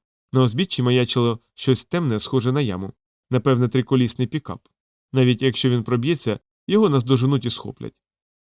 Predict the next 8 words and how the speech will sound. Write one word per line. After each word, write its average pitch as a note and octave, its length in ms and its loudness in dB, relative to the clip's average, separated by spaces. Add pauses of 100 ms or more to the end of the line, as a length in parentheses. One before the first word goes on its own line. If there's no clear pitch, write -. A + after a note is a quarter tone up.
Ззаду A#2+ 340 2
діти A#2 260 0
перестали A#2 600 0
хлипати B2+ 540 -2
і A2+ 40 -4
побігли. G2+ 500 -8 (360)
Було A#2 240 2
чути A#2 360 -4